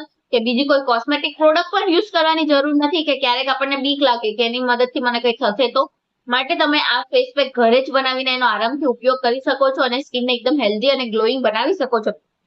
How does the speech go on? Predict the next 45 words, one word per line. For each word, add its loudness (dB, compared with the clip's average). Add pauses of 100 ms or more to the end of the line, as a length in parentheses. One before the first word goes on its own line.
(160)
કારણ -2
કે 0
જો 2
સ્કિન 0
એકદમ 0
ગ્લોઈંગ 2
અને -2
હેલ્ધી 2
હશે -2
ને 0
તો 0
આપણો 0
કોન્ફિડન્સ -2
વધારે 2
જળવાઈ 2
રહે 2
છે -2
અને 2
આપણે -2
આપણું -2
પ્રોગ્રેસ 2
સારી -2
રીતે -2
કરી 2
શકીએ 0
છીએ. 0 (380)
માટે -2
સ્કિન 0
કેર 0
રૂટીન -4
ફોલો 2
કરવાની 0
ખૂબ -2
જરૂરી 2
હોય 2
છે. -2 (520)
અને 0
સ્કિન -2 (100)
કેર 0
રૂટીનમાં 0
કઈ 2
મિસ્ટેક 0
આપણે -2
કરતા 0
હોય 0